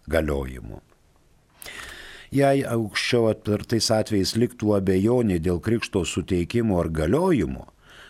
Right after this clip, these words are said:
krikštas neturi būti teikiamas. Nebent po to, kai krikštijamajam, jei jis yra suaugęs,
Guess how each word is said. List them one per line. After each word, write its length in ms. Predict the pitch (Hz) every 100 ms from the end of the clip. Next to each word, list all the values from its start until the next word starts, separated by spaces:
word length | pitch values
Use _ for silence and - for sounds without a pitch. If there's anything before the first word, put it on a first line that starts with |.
| _
krikštas 760 | - 143 147 - - 127 123
neturi 1080 | 113 117 120 113 - - 139 147 147 147 147
būti 600 | 131 113 127 127 - 131
teikiamas. 960 | - 110 104 98 - 73 67 62 - - _ _ _ _ _ _ _ _ _
Nebent 520 | 113 120 120 120 120
po 220 | - 98
to, 400 | 87 - 160 92 - - -
kai 260 | - - 104
krikštijamajam, 1200 | 101 101 - - 90 80 82 113 131 104 73 65
jei 200 | 76 80
jis 180 | 78 -
yra 180 | 85 78
suaugęs, 720 | 80 90 78 76 76 71 67